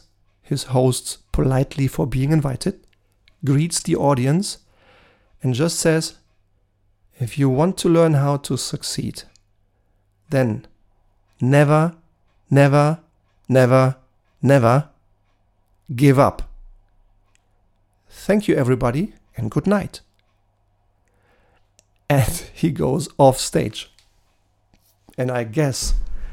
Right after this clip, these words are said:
this whole ceremony probably didn't take more than thirty seconds.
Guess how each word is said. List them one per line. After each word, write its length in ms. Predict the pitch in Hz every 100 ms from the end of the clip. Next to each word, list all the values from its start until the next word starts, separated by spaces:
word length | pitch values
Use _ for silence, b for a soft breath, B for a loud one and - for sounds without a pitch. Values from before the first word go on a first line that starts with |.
| b
this 180 | - -
whole 180 | 143 139
ceremony 560 | - 165 160 135 120
probably 400 | 117 185 156 156
didn't 240 | 139 143 139
take 220 | 139 131
more 200 | 135 131
than 140 | 131
thirty 280 | - 160 120
seconds. 440 | - 139 - -